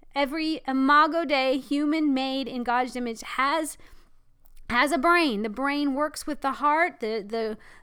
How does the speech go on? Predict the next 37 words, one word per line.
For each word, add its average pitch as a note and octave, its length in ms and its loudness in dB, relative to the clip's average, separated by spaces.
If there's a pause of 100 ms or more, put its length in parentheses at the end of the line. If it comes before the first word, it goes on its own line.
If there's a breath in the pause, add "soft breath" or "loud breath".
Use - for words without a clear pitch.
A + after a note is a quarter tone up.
(120)
if, A#3+ 200 -4
if C4 340 -4
you B3 220 -6
don't D4+ 240 0
have D4 180 0
a D4 40 -4
brain, C4 320 -2
there's B3+ 200 -4
no, B3+ 260 -6
there's B3 280 -6
no B3 100 -4
life, B3 540 -2
right? A#3+ 360 -4 (360 soft breath)
Uh, A3+ 160 -2
sure, D4+ 200 -6
you D4 120 -4
can C#4+ 100 -2
be C4 80 -2
on A3+ 100 -6
life A#3 220 -2
support, G#3+ 500 -6
but G#3+ 140 -10
there's A3 220 -6
really B3+ 280 -6
no, B3+ 600 -4
no C#4 420 -2
free C4 340 -2
will. C#4 440 0
There's G#3+ 160 -4
no A3+ 120 -8
functioning D4+ 640 -2
thought C4+ 400 -2
in B3 180 -4
there G#3+ 220 -4 (400 loud breath)
that A#3 340 0
is, A3+ 420 -6
um, A3 340 -8